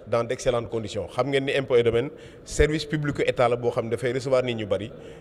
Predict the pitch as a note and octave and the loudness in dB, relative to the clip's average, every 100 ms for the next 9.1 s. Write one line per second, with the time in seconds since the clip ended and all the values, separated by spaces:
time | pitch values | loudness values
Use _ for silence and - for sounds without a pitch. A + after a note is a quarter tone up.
0 | - A#2+ C3 - - A#2 A#2+ A2+ C3 C#3 | -2 4 4 2 -2 2 2 2 2 0
1 | B2+ C3+ B2+ C#3+ B2+ A2 B2+ A#2+ C#3+ C#3 | 4 4 4 0 0 -2 -2 -2 -2 2
2 | C3+ B2+ A2+ A#2 - - - C3+ F3+ F#3+ | 2 2 -2 -4 -6 -14 -12 -6 0 4
3 | F3+ D#3+ D3 C3 C3 B2 D3 - B2 B2 | 6 6 6 4 0 -2 -8 -2 -2 0
4 | B2+ A#2+ G#2 B2 A2+ G#2+ A2+ - - G2+ | -2 -2 0 2 2 0 -2 -6 -10 -4
5 | A#2+ C#3 C3 A#2+ A#2+ A#2 B2 A2 G2+ A2 | 0 2 0 0 0 2 0 -2 0 4
6 | C3+ - - - - - A2 C3 D3+ D3+ | 2 0 -14 -18 -18 -2 2 4 6 6
7 | C#3+ B2 A#2 D#3 - A#2+ B2+ C3 C3 B2 | 8 6 6 0 -6 -4 -4 2 4 6
8 | C3 A#2+ A#2+ A#2+ A#2 A2 B2 C#3+ D3 B2 | 2 0 2 4 4 2 -2 -2 -2 -2
9 | G#2+ | -2